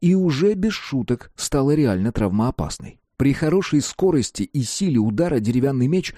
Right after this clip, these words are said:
легко пройдёт сквозь человеческое тело. Да и боковой рубящий без проблем устроит перелом шейных позвонков. Но, видимо, Лёха об этом уже не думал. Ему нужно было отстоять честь перед своими учениками.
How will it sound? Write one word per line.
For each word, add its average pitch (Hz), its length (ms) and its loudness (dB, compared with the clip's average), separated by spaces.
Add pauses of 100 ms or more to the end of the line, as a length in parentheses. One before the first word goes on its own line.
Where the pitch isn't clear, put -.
(180)
легко 143 400 2
пройдёт 107 400 0
сквозь 107 260 -2
человеческое 107 720 0
тело. 62 340 -6 (320)
Да 101 140 0
и 123 80 2
боковой 107 460 2
рубящий 110 440 0
без 92 220 -2
проблем 95 460 0
устроит 110 400 0
перелом 92 380 2
шейных 87 340 -2
позвонков. 78 600 -6 (280)
Но, 156 100 -2
видимо, 190 360 2
Лёха 160 340 0
об 147 160 0
этом 120 200 0
уже 71 220 -4
не 85 140 -2
думал. 53 400 -12 (200)
Ему 135 320 -2
нужно 143 380 0
было 95 220 2
отстоять 107 420 -2
честь - 400 0
перед 80 180 -4
своими 90 360 0
учениками. 87 720 -4